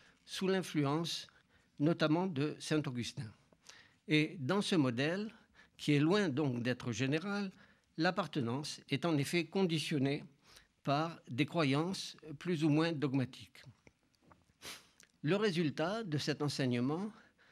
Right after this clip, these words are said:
c'est que dans la confusion la plus complète, on a appelé aussi religion des appartenances à des communautés qui ne sont pas caractérisées par ce qu'on appelle des articles de foi,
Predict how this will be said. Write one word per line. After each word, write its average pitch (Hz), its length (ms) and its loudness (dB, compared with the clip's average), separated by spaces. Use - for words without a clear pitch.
c'est - 260 -2
que 190 360 -2
dans 170 260 2
la 151 360 2
confusion 180 580 0
la 139 140 0
plus 233 180 -4
complète, 151 500 0
on 156 220 2
a 190 60 4
appelé 175 580 2
aussi 185 520 0
religion 156 720 0
des 147 220 2
appartenances 185 640 -2
à 156 40 -2
des 135 140 -4
communautés 170 680 0
qui 175 160 2
ne 180 100 4
sont 180 260 0
pas 233 320 -2
caractérisées 151 840 0
par 143 140 -4
ce - 80 -8
qu'on 156 160 -2
appelle 160 320 -2
des 131 140 -4
articles 123 340 -6
de 113 80 -4
foi, 104 240 -12